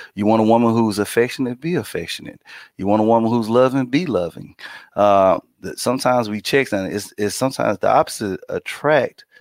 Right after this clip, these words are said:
in one aspect, but your list needs to reflect who you are in that, that, uh, space you in. You want stability, be stable. Um, that's the thing about it. So yes, I think our lists are,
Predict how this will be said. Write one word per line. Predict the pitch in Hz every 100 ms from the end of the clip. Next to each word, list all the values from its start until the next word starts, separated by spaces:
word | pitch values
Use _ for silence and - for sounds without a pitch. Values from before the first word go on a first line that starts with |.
| _ _ _
in | - 98
one | 101 143 -
aspect, | 98 - 101 90 -
but | 98 -
your | 98
list | 101 135 - -
needs | 95 101 92
to | 90
reflect | 90 - 107 -
who | - 98
you | 90 85
are | 95 90 85
in | 85
that, | 87 82 _ -
that, | 87 85 - - - _ -
uh, | 82 82
space | - - 95 -
you | 87 87
in. | 90 90 - _
You | 90
want | 98 104
stability, | - 95 113 117 113 120
be | 101 110
stable. | - 123 117 - - - - - - -
Um, | 87 95 90 80 82 - -
that's | 104 104
the | -
thing | 107 92
about | 92 101 -
it. | -
So | 95 95
yes, | 104 127 -
I | 123
think | - 147
our | 120
lists | 113 110 -
are, | 92 85